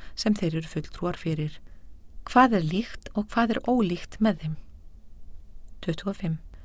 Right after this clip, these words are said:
Hvernig skilgreinir þú hugtakið íslömsk bókstafstrúarhreyfing? Sumir múslímar vilja innleiða sharia-lög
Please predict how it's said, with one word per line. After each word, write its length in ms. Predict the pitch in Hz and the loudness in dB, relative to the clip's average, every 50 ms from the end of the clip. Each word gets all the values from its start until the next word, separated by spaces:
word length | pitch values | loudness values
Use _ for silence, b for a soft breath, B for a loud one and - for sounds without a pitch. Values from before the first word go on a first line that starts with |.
| b b b b b b b b b b b - | b b b b b b b b b b b 2
Hvernig 400 | - - 240 247 - - 269 262 | 6 8 8 8 8 6 6 6
skilgreinir 560 | - - 285 285 294 - 277 277 240 240 240 | 6 4 2 2 4 4 6 6 8 8 6
þú 140 | - 226 214 202 | 6 4 4 4
hugtakið 640 | 254 262 269 - - 202 175 - - 175 175 - b b b b b | 4 4 2 2 0 -2 0 0 0 -2 -2 -2 b b b b b
íslömsk 720 | - 226 240 240 - - - 208 202 196 202 - - - B B B B B B - - 196 | 2 4 4 4 4 2 2 4 4 4 4 2 -2 -4 B B B B B B 2 4 4
bókstafstrúarhreyfing? 1400 | 226 233 - - - - - 185 - - - - - - 185 180 170 - - - 165 151 147 151 147 - - - - - - - - - - - - - - - - - - - - b b b b b b b b - | 4 4 4 0 0 0 0 0 0 0 -2 -2 -2 -2 0 2 2 0 0 0 0 0 0 0 -2 -2 -6 -10 -12 -12 -12 -12 -14 -16 -16 -14 -14 -14 -14 -14 -16 -16 -16 -16 -16 b b b b b b b b 2
Sumir 320 | - - 233 233 220 208 | 6 8 10 10 12 12
múslímar 600 | 202 208 214 208 - - 254 240 240 254 262 254 - | 10 10 8 6 4 4 6 8 8 8 6 4 4
vilja 240 | 208 190 185 185 - | 0 0 2 0 2
innleiða 480 | - 165 190 202 202 202 185 180 170 160 | 4 4 4 4 4 4 2 2 2 0
sharia-lög 800 | - - - 156 156 151 - 156 156 160 165 180 214 240 - | 2 2 2 2 2 2 2 2 2 2 2 2 0 0 -2